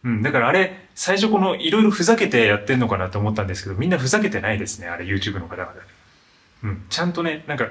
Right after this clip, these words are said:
なんかもう、身体的なトレーニングっていうか、うん、鍛錬によって、うん、あれな-、なってるんだなって、改めてね、ちょっとリスペクトが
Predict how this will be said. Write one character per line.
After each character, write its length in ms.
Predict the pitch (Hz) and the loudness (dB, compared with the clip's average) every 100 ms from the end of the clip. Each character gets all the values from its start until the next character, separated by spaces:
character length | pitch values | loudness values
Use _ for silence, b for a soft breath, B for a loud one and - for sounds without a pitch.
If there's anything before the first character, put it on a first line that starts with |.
| - - - | -6 -18 -12
な 160 | 165 139 | -4 0
ん 20 | |
か 60 | |
も 200 | 113 107 | 2 2
う、 40 | 107 - - - | 0 -8 -18 -4
身 280 | - 180 185 | -2 0 0
体 140 | 185 | 0
的 160 | 185 175 | 0 -2
な 80 | |
ト 120 | 165 160 | 0 0
レ 100 | 160 | 2
ー 20 | |
ニ 100 | 127 | 0
ン 60 | |
グ 60 | 98 | -2
っ 20 | |
て 140 | 92 90 | -4 -8
い 40 | |
う 40 | |
か、 320 | 87 87 - B B B B B - | -2 -2 -2 B B B B B -6
う 80 | 127 | -4
ん、 240 | 104 101 - _ _ _ _ _ _ | -4 -6 -16 _ _ _ _ _ _
鍛 240 | 180 214 196 | -6 -2 0
錬 400 | 117 104 92 - - _ _ - | 0 -2 -6 -12 -20 _ _ -6
に 160 | 135 | 0
よ 80 | 120 | 0
っ 40 | |
て、 520 | 110 - 160 113 87 - - | -2 0 2 2 0 -12 -12
う 80 | 131 | -4
ん、 240 | 117 98 95 - | -2 -2 -6 -8
あ 80 | 131 | -4
れ 100 | 120 | 0
な-、 100 | 120 131 131 | 0 0 0
な 100 | 127 | -2
っ 80 | |
て 100 | 123 | 0
る 60 | 101 | -4
ん 60 | 92 | -4
だ 80 | |
な 140 | 85 87 | -6 -10
っ 40 | |
て、 240 | - - 104 | -12 -6 0
改 260 | 117 151 | 2 2
め 120 | 147 | 0
て 100 | 104 | -2
ね、 120 | 82 - | -8 -10
ち 80 | 113 | -8
ょ 20 | |
っ 40 | |
と 80 | 104 | -2
リ 100 | 107 | -2
ス 100 | - | -2
ペ 80 | 120 | -4
ク 80 | - | -4
ト 80 | |
が 160 | 90 | -8